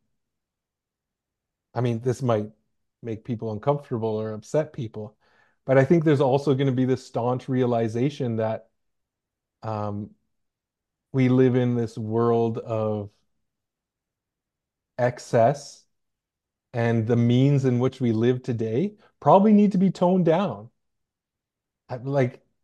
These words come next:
and, and that's gotta, like, affect our, i-, if Spencer could wave a magic wand, sometimes I, I wish I could wave, like, some kind of ecological dictatorship would come into power in Canada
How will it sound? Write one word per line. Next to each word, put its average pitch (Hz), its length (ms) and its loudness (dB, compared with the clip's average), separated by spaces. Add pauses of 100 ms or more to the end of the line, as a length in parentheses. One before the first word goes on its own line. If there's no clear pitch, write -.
(560)
and, 151 220 0
and 139 180 4
that's 143 200 4
gotta, 143 360 4
like, 127 300 -2
affect 135 540 -4
our, 123 380 0 (1160)
i-, 180 160 -10
if 151 140 2
Spencer 202 440 6
could 139 200 2
wave 123 360 2
a 156 40 0
magic 131 480 -2
wand, 123 500 -4 (960)
sometimes 165 640 2
I, 135 200 2
I 131 200 -2
wish 139 280 0
I 147 100 2
could 139 180 -4
wave, 123 320 0
like, 127 220 -2
some 131 220 -6
kind 127 280 0
of 110 200 -2 (1300)
ecological 135 760 2
dictatorship 135 880 -4
would 143 160 -4
come 143 200 -2
into 143 180 -2
power 139 460 -2
in 135 140 -4
Canada 240 920 4